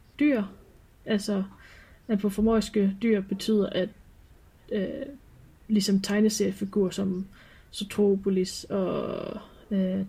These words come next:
Kung Fu Panda, Mickey Mouse, det er, øh, tegneseriefigurer, som har menneskelige egenskaber.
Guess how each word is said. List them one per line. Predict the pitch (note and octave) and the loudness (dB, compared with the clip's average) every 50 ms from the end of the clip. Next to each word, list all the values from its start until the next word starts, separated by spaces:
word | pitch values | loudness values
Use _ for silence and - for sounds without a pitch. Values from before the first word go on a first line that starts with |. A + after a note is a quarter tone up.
| - - - | -8 -8 -2
Kung | - G3+ G3 G3 | 2 2 2 4
Fu | - G#3 | 2 0
Panda, | G3+ - - G3 F#3+ F#3+ F#3 F#3+ F#3+ F#3+ F#3+ F#3 F#3+ | 0 0 0 2 4 4 2 2 0 0 0 2 4
Mickey | F#3+ F#3+ G3 G3 G3 F#3+ | 4 4 4 4 4 4
Mouse, | F#3 F#3+ F#3+ F#3+ F#3+ G3 F#3+ - - - - - - | 4 4 2 2 2 0 0 -2 -6 -10 -10 -6 -2
det | G3+ G3 F#3+ | 0 2 2
er, | F#3+ F#3 F#3 F3+ F3+ F#3 A3 - - - - - - - - - - - - - - | 2 0 -2 -4 -6 -8 -10 -14 -20 -20 -20 -20 -20 -20 -20 -20 -20 -20 -20 -12 -6
øh, | B3+ G#3+ G3 F#3+ G3 | -4 -2 -2 -2 -2
tegneseriefigurer, | - G#3+ G#3+ A3 A3+ A3 G#3+ - G#3 G3 G3 - G3+ G3 G#3+ G#3 G3 F#3 | 0 2 4 4 4 4 2 2 0 0 0 -2 -4 0 2 2 2 2
som | F#3+ - - G3+ F#3+ F#3 | 0 -2 -2 -2 0 -2
har | - - G3 F3+ F#3 F#3+ - | -2 -2 -4 -4 -4 -2 0
menneskelige | G#3 G#3 G#3 G3 - - A3 G#3 G3 - G3+ | 2 4 4 2 2 2 2 2 4 4 4
egenskaber. | G3+ G3+ G3 - - - G#3+ - - - G#3 G3 | 4 4 2 2 0 -4 -4 -4 -4 -4 -6 -8